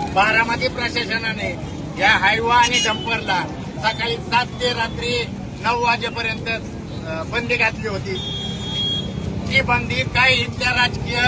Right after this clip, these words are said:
लांडग्यांनी, जनतांड्यांनी, ज्यांनी आ-, त्या हायवाच्या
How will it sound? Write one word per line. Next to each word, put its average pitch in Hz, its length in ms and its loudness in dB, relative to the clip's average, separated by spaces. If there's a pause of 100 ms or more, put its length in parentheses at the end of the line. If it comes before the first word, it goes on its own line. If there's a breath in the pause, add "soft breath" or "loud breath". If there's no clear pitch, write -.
लांडग्यांनी, 240 720 0
जनतांड्यांनी, 226 800 -2 (640)
ज्यांनी 214 320 0
आ-, 226 380 4 (120)
त्या 226 80 0
हायवाच्या 220 960 4